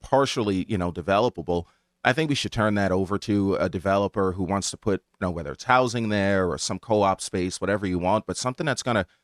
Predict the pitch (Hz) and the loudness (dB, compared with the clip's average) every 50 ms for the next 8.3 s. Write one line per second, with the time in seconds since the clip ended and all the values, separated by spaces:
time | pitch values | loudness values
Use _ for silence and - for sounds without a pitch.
0 | _ _ _ - 113 113 104 85 107 107 113 113 113 113 104 - - 113 107 104 | _ _ _ 0 2 2 2 2 2 4 4 4 0 -2 -6 -6 -2 0 0 0
1 | 95 80 95 98 101 98 92 92 92 92 90 - - - 92 - - - 113 92 | 0 0 -2 0 0 0 -2 -2 -4 -6 -6 -8 -10 -10 -10 -8 -2 -2 0 0
2 | 104 95 95 90 - - 95 92 92 - - - 101 87 - - 92 87 87 82 | 2 0 -2 -4 -2 -2 0 0 0 -2 -6 -10 -10 -8 -8 -8 -6 -8 -8 -8
3 | - _ _ _ _ - 110 107 104 - - 139 120 107 - 110 101 101 104 101 | -10 _ _ _ _ -2 0 0 0 2 2 0 0 2 2 2 2 2 2 0
4 | 98 82 - 104 98 101 95 98 90 87 87 - - - 107 101 95 92 - - | -2 -2 0 0 2 2 2 0 -2 -4 -6 -8 -4 0 0 0 0 0 -2 -4
5 | 87 - - 95 90 85 - 90 76 92 90 92 92 90 90 87 85 - - 87 | -6 -2 0 0 0 0 -2 -8 -4 -2 -2 0 0 -2 -2 -4 -6 -4 -4 -4
6 | 80 - - - - - 104 95 90 95 87 87 85 - - 80 78 78 - 87 | -4 -4 -8 -12 -8 -2 0 0 0 0 -2 -6 -10 -6 -4 -4 -4 -4 -6 -8
7 | - 82 80 82 78 80 80 - - 98 101 90 90 85 78 - - 92 95 95 | -8 -8 -8 -8 -8 -8 -10 -4 -2 -2 0 0 -2 -2 -6 -6 -6 -4 -4 -4
8 | 87 78 76 80 85 78 | -4 -4 -6 -8 -10 -10